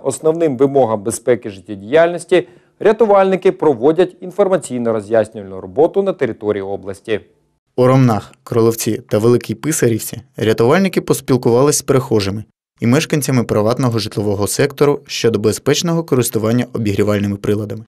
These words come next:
Speaker 2: У Білопіллі фахівці провели бесіду з працівниками управління пенсійного фонду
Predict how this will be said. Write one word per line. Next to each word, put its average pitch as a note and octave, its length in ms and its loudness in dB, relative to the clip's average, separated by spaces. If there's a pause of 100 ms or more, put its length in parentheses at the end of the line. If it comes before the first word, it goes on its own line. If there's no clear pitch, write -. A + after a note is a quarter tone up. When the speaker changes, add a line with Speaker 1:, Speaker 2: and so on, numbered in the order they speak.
(120)
Speaker 2:
У A#2+ 120 2
Білопіллі D#3 600 4
фахівці A2+ 460 -2
провели A#2 360 2
бесіду A#2+ 460 -2 (120)
з - 100 -14
працівниками D#3 800 -2
управління C3+ 540 0
пенсійного A2+ 640 -2
фонду C#3+ 400 -4